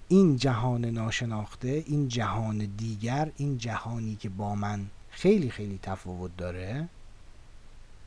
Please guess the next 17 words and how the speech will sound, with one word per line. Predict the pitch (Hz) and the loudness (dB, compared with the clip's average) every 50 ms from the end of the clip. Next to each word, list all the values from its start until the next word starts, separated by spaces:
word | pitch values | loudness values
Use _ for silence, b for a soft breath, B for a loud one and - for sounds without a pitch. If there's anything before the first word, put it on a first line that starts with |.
| - - - - - - - - - - B B B B B B B B B B B B B B B - - - - | -18 -18 -20 -18 -18 -18 -18 -18 -18 -18 B B B B B B B B B B B B B B B -16 -8 2 6
یک | 180 233 233 202 | 6 8 10 10
افقی | 165 151 - 160 165 175 202 214 175 | 8 8 8 6 6 8 8 6 6
داره، | 139 107 87 90 85 85 95 104 | 6 4 2 0 -4 -6 -6 -4
من | 117 131 156 196 208 | 2 4 6 6 8
هم | 196 190 196 185 | 8 6 6 6
یه | 165 165 | 6 6
افقی | 151 135 123 - 127 113 92 85 80 | 6 6 4 0 -6 -8 -8 -8 -12
دارم. | - - - - - - - - - - - - - - | -12 -12 -12 -14 -16 -18 -18 -18 -18 -18 -18 -10 -2 2
از | 156 170 - - | 2 2 2 2
طریق | - 165 160 165 165 156 160 170 156 151 143 139 | 2 4 4 4 4 4 4 2 2 0 0 2
دیالوگ | 147 165 165 165 165 185 214 247 - - - - - | 6 8 10 12 12 12 12 12 12 8 -4 0 6
قرار | 156 156 156 160 185 214 233 226 226 | 8 10 10 12 12 12 12 10 10
این | 226 202 190 214 226 220 | 8 6 6 4 6 6
دو | 208 202 | 6 6
جهان | 170 165 160 143 139 175 185 185 | 6 6 2 4 4 4 6 6
با | 156 139 127 | 6 6 6
هم | 117 131 147 156 175 196 208 208 | 6 6 6 6 6 6 4 2